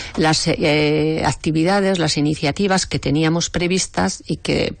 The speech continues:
por el, por la covid o por el, estos meses también inactividad y demás, bueno, pues no se van a poder llevar adelante, ¿no? Por los tiempos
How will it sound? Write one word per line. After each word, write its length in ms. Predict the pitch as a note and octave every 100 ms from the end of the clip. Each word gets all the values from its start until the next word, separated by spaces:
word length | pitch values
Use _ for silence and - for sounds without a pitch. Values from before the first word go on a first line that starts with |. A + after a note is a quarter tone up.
| -
por 140 | D3
el, 200 | D3 D#3
por 340 | - - C#3+
la 100 | C#3
covid 340 | C#3 D#3 F#3 F#3 - - - -
o 100 | -
por 260 | - D3 D3
el, 220 | C#3+ C#3
estos 360 | - - E3 -
meses 300 | E3+ D#3+ E3+
también 260 | D#3+ E3
inactividad 320 | E3 E3 E3+ E3+
y 40 |
demás, 280 | E3 F3 F#3
bueno, 240 | E3 C3+
pues 180 | G#2 D3
no 120 | D#3+ E3
se 100 | C#3
van 160 | B2+
a 80 | B2+
poder 260 | D3 C#3+ C#3+
llevar 260 | C#3+ C#3
adelante, 500 | B2+ C#3+ D#3 E3+ D#3+
¿no? 160 | D3+ E3+
Por 200 | C#3 C3
los 280 | C#3 - -
tiempos 500 | F3 E3+ F3+ F3+